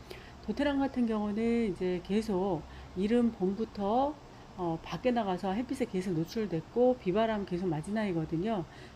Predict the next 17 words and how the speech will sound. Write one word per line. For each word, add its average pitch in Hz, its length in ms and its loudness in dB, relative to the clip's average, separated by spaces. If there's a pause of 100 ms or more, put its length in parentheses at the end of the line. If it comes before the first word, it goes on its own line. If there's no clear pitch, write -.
그래서 196 260 -2
같은 214 500 0
위치에 196 300 4
있더라도 175 640 2 (380)
이 214 140 0
주 240 160 -2
전에 214 300 0
나간 220 600 0 (400)
저렇게 180 240 -4
뭉크하고는 220 920 0 (100)
조금 208 460 0
상황이 254 340 -2
다르죠. 170 540 0 (320)
제가 202 300 -2
조금 240 420 2
오판을 214 420 2
했습니다. 185 600 -2